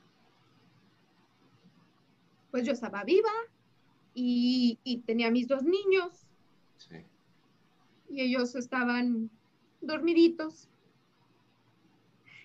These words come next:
Speaker 1: Y vino la vecina. Y la vecina que me dice que vio a mi marido.
Speaker 2: Sí.
Speaker 1: Lo vio con un hombre.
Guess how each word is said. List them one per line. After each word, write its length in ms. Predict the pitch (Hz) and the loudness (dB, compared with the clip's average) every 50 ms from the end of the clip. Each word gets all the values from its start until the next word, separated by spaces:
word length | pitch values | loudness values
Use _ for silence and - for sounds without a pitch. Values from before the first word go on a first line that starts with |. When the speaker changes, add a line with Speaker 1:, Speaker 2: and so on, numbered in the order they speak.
| _ _ _ - | _ _ _ -6
Speaker 1:
Y 120 | 320 277 | -4 -4
vino 240 | 240 262 262 254 277 | -2 -4 -4 -2 0
la 160 | 339 320 294 | 0 0 0
vecina. 720 | 269 262 233 - - - - 214 196 196 208 226 233 220 - _ _ _ _ _ _ _ _ _ _ _ _ _ _ _ _ _ _ _ _ _ _ _ _ _ _ _ _ - - - _ - | -2 -4 -6 -10 -16 -20 -18 -18 -16 -12 -8 -8 -8 -8 -8 _ _ _ _ _ _ _ _ _ _ _ _ _ _ _ _ _ _ _ _ _ _ _ _ _ _ _ _ -20 -20 -20 _ 0
Y 80 | 453 349 | 2 2
la 160 | 311 285 262 | 2 2 -2
vecina 420 | 262 277 247 - 269 247 262 269 269 | -4 -4 -4 -4 -6 -4 -4 -4 -2
que 120 | - 339 | -2 -2
me 160 | 285 277 285 233 | -2 -2 -4 -2
dice 480 | 269 254 247 247 - - 294 247 247 _ _ _ _ _ _ _ _ _ _ _ _ - | -2 -4 -4 -6 -6 -6 -6 -6 -8 _ _ _ _ _ _ _ _ _ _ _ _ -4
que 140 | - 381 320 | -2 0 2
vio 180 | 311 320 285 | 4 4 4
a 40 | 277 | 4
mi 140 | 285 349 359 | 4 2 2
marido. 680 | 359 370 349 330 320 294 311 320 339 392 370 339 - _ _ _ _ _ _ _ _ _ _ _ _ _ _ _ _ _ | 4 4 4 4 4 4 4 4 4 4 0 0 -4 _ _ _ _ _ _ _ _ _ _ _ _ _ _ _ _ _
Speaker 2:
Sí. 80 | - 90 - - - _ _ - 571 | -20 -20 -20 -20 -20 _ _ -2 0
Speaker 1:
Lo 140 | 494 349 320 | 2 6 8
vio 260 | 381 427 349 440 - | 8 8 8 6 6
con 120 | - 508 508 | 4 4 4
un 520 | 494 508 523 539 554 494 453 403 403 427 | 6 4 4 4 6 6 6 6 6 4
hombre. 280 | 480 466 539 571 605 | 2 2 0 -4 0